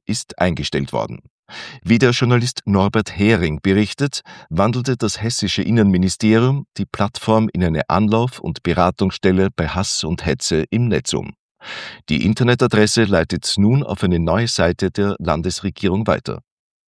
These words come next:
Die Meldestelle war seit zweitausendzwanzig Teil des Innenministeriums und bearbeitete rund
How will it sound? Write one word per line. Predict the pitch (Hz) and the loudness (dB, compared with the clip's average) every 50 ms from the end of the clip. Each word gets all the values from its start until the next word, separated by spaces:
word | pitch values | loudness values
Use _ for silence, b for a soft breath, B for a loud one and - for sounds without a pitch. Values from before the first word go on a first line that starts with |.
| _ _ _ - | _ _ _ 0
Die | - 101 98 - - | 2 2 2 2 2
Meldestelle | 98 95 110 127 110 92 85 - - 107 104 113 117 98 | 2 2 2 2 2 0 0 0 2 2 4 4 4 2
war | 110 113 | 2 2
seit | 110 - 127 123 - | 2 0 -2 -2 -4
zweitausendzwanzig | - - - - 113 - 120 110 123 123 - - - - - 92 78 71 - - - 57 - - - - | -8 -8 -2 -2 0 0 0 0 -2 -2 -4 -6 -6 -2 0 0 0 0 -2 -6 -8 -10 -10 -14 -16 -8
Teil | - 87 82 95 98 90 | -2 0 2 2 2 0
des | - 78 71 - | -2 -4 -6 -4
Innenministeriums | - 95 95 101 101 104 101 104 107 104 - - - - 107 113 117 123 127 - - - B B B B B B B | -2 2 2 4 4 4 4 4 2 0 0 2 2 4 4 4 2 0 -2 -4 -6 -10 B B B B B B B
und | - 110 - - | -6 -6 -4 -2
bearbeitete | - 98 - - 98 101 - 110 104 - 117 101 - 107 - - | -2 0 0 2 2 2 2 0 0 0 0 0 0 0 -2 -2
rund | - 90 107 101 | -4 -6 -6 -6